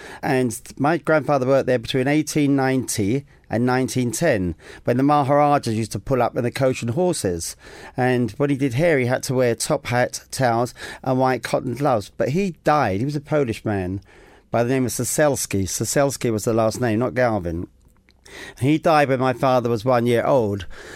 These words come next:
And it's quite incredible because when my father became fourteen, his mother remarried,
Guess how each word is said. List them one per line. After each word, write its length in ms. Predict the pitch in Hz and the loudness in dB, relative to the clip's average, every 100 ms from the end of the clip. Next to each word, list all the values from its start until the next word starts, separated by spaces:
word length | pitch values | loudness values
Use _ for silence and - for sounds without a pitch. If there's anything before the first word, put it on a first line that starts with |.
| - - | -10 -2
And 400 | 143 143 139 120 | 2 4 2 0
it's 160 | - - | -4 0
quite 220 | 202 185 | 2 2
incredible 440 | 160 196 170 135 | 2 0 2 2
because 460 | 117 139 151 - - - | 0 0 0 -2 -10 -2
when 120 | 170 | 0
my 140 | 185 185 | 2 2
father 260 | 185 165 | 2 2
became 380 | 135 139 143 135 | 0 0 2 0
fourteen, 920 | - - 165 160 - 165 123 113 170 - _ - - - - - _ _ - | -4 -2 0 2 2 2 2 2 0 -4 _ -20 -20 -20 -20 -20 _ _ -6
his 200 | 143 127 | -2 2
mother 260 | 156 123 | 2 2
remarried, 580 | 117 127 120 135 110 107 | 2 2 2 2 2 -2